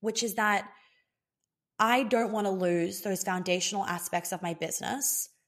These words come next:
that has gotten me to be the version of the woman that I am today. So, for example,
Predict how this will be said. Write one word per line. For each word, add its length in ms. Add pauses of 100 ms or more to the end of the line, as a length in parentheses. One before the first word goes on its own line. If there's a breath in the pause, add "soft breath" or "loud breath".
(140)
that 100
has 180 (120)
gotten 300
me 160
to 120
be 180
the 100
version 400
of 60
the 60
woman 240
that 80
I 140
am 240
today. 420 (760 soft breath)
So, 220
for 200
example, 800